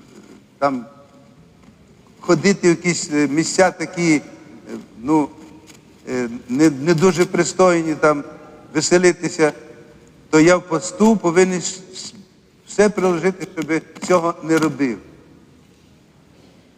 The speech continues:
Це є, е, загальне воздержання людини від їди, від злих думок, думок, від злих почуттів, від злих бажань.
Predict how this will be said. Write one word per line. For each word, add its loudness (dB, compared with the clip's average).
Це 4
є, 4
е, 4
загальне 0
воздержання -2
людини 0
від -4
їди, 0
від 2
злих 0
думок, 2
думок, 2
від 0
злих -2
почуттів, -2
від 4
злих 0
бажань. 0